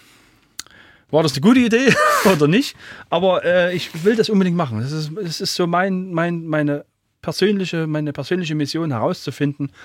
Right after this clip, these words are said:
wie fühlt sich's an, einen Nussknacker ohne Strom herzustellen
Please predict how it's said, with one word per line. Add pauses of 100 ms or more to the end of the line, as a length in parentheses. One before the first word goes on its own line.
(280)
wie
fühlt
sich's
an,
einen
Nussknacker
ohne
Strom
herzustellen